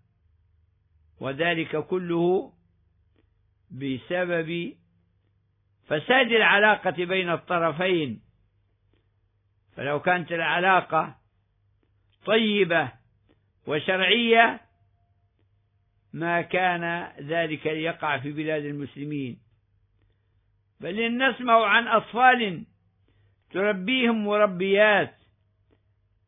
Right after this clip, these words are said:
غير مسلمات من الهندوس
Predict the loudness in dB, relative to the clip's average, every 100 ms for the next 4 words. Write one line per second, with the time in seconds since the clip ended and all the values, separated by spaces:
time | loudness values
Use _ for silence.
0 | -10 0 4 4 2 -2 -4 -4 2 4
1 | 4 -2 _ _ _ _ _ _ _ _
2 | _ _ _ _ _ _ -8 -4 -2 0
3 | 0 -2 -2 -2 -2 -4 -6 -20